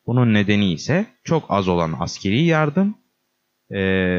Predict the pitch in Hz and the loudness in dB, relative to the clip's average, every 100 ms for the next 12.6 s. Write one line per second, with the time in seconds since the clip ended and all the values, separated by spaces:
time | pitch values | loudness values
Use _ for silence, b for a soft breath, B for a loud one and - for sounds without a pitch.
0 | 90 92 90 87 85 85 - - - - | 0 -2 -2 -4 -4 -6 -10 -12 -14 -14
1 | - 143 180 170 123 117 - - - - | -4 0 2 4 2 0 -2 -4 -6 -10
2 | - 98 92 - 90 87 117 156 113 90 | -8 -4 -4 -2 -2 -2 0 0 0 0
3 | 78 - 71 - - _ _ _ 151 123 | -4 -6 -10 -10 -16 _ _ _ 0 2
4 | 95 78 71 - 104 143 107 87 78 76 | 2 -2 -4 -6 0 2 2 0 -4 -2
5 | 110 135 - - 76 76 73 123 117 113 | -2 -2 -2 -4 -6 -8 -4 -2 0 0
6 | 196 _ _ - 143 151 113 - 85 78 | -4 _ _ -6 -2 0 -2 -4 -6 -4
7 | 95 92 - 82 76 147 127 180 - - | -4 -4 -6 -6 -2 0 0 -2 -4 -20
8 | _ - 143 160 165 - 131 165 196 127 | _ -4 2 2 2 2 0 0 -4 -2
9 | 139 156 156 165 156 - 98 - - 117 | 0 2 2 0 -2 -4 -4 -4 -2 -2
10 | 131 135 87 104 190 b b b _ _ | 0 -2 0 -2 -2 b b b _ _
11 | - 104 98 95 98 - 131 147 202 - | -6 -2 0 0 0 0 -2 0 -4 -4
12 | - 95 90 82 80 | -2 0 0 0 -2